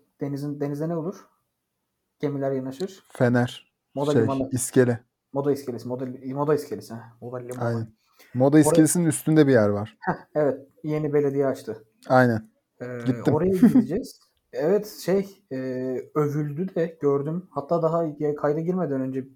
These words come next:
Speaker 1: birkaç kişi yine Twitter'da övmüş gelmiş.
Speaker 2: Hı hı.
Speaker 1: Oraya bir gitmeyi
Speaker 2: Övmüş gelmiş,
Speaker 1: planlıyoruz.
Speaker 2: güzel.
Speaker 1: Övmüş gelmiş, evet. Ee, benim ama seninle bir hikayem var yine. Ee,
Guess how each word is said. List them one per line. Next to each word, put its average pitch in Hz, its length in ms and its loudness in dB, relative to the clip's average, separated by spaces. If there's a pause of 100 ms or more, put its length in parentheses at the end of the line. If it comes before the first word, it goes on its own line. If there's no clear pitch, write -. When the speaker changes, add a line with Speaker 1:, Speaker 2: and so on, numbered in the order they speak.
(560)
Speaker 1:
birkaç 147 280 -6
kişi - 180 -12
yine 143 280 -4
Twitter'da 135 500 -6 (100)
övmüş 139 360 -6
gelmiş. 139 520 -6 (300)
Speaker 2:
Hı 127 80 -2
hı. 131 220 -2 (160)
Speaker 1:
Oraya 185 340 2
bir 165 60 -4
gitmeyi 113 200 2
Speaker 2:
Övmüş 117 220 -2
gelmiş, 123 300 -8
Speaker 1:
planlıyoruz. 160 200 -6
Speaker 2:
güzel. - 140 -18 (240)
Speaker 1:
Övmüş 135 200 -12
gelmiş, 92 260 -14
evet. 110 100 -16 (840)
Ee, 120 1000 -10 (1080)
benim 180 200 4
ama 233 420 0
seninle 202 640 -2
bir 185 180 2
hikayem 156 640 -2
var 123 200 -4 (240)
yine. 135 360 -8 (420)
Ee, 101 60 -20